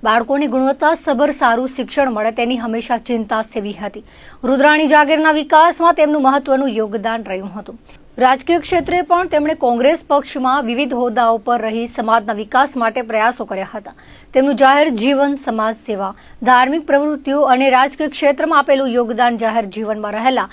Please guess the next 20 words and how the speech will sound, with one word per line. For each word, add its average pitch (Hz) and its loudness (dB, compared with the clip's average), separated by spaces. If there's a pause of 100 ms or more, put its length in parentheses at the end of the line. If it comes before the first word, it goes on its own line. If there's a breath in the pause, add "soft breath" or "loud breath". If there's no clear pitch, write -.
(280 loud breath)
અન્ય 254 2
લોકો 233 0
માટે 320 0
દ્રષ્ટાંતરૂપ 233 -2
રહ્યું 196 -6
હતું. 214 -18 (380 loud breath)
રૂપાભાઈ 240 2
ચાળના 240 0
નિધન 240 0
થયાના 247 -2
સમાચાર 247 -2
વાયુ 226 -2
વેગે 220 -2
વહેતા 220 -4
થયા 202 -10
હતા. 214 -16 (320 soft breath)
કોટાયથી 240 2
રુદ્રમાતા 254 4
સુધી 269 -4
તેની 269 2